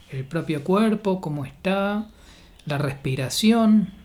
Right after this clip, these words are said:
Es muy importante prestarle atención a, a la respiración y, este, y a los pensamientos, porque en los pensamientos ahí uno empieza a ver que es una máquina de pensar.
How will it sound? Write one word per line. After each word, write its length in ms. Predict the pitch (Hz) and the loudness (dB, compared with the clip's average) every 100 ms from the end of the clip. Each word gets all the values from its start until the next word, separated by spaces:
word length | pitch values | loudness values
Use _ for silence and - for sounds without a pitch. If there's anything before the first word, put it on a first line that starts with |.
| - | -12
Es 180 | 156 170 | -8 -2
muy 140 | 175 | -2
importante 640 | 170 147 139 175 175 165 | -2 -4 -4 -2 -2 -2
prestarle 500 | 147 139 - 160 160 | -6 -8 -6 -4 -2
atención 600 | 147 143 139 139 165 151 | -4 -4 -4 -4 -4 -4
a, 300 | 135 123 135 | -4 -6 -6
a 80 | 139 | -4
la 120 | 131 | -2
respiración 960 | 131 - 143 135 135 - 180 220 294 - - - - - - - - - | -4 -6 -6 -4 -4 0 2 2 0 -6 -20 -20 -20 -20 -20 -20 -16 -4
y, 320 | 170 233 247 | 0 2 2
este, 1080 | 175 135 - - 147 139 135 131 127 127 139 | 0 -2 -10 -6 -4 -2 -2 -4 -6 -8 -8
y 160 | 143 160 | -6 0
a 40 | |
los 140 | 208 - | 0 0
pensamientos, 1300 | 180 151 139 151 220 233 202 147 135 120 110 - - - - - | -2 -4 -4 2 4 4 4 0 -4 -8 -10 -16 -18 -20 -20 -14
porque 220 | - 139 143 | -12 -6 -4
en 80 | |
los 140 | 143 139 | -4 -6
pensamientos 920 | 151 143 147 147 202 285 247 233 - | -6 -4 -4 0 2 2 0 -2 -4
ahí 240 | 143 165 | -2 0
uno 440 | 170 165 185 196 196 - - - - | 0 2 0 0 -6 -18 -20 -20 -8
empieza 500 | 139 135 170 170 180 | -4 0 0 0 -2
a 40 | |
ver 320 | 160 196 220 220 - - - - - - - | 0 2 0 -4 -12 -20 -20 -20 -20 -20 -6
que 160 | 156 | -2
es 220 | 165 - | -2 -4
una 520 | 170 156 143 139 127 127 | -4 -4 -4 -4 -6 -4
máquina 500 | 175 190 180 160 131 | -4 -2 -2 0 -2
de 100 | 117 | -4
pensar. 680 | 123 127 - 247 131 - | -6 -6 -6 -4 -4 -6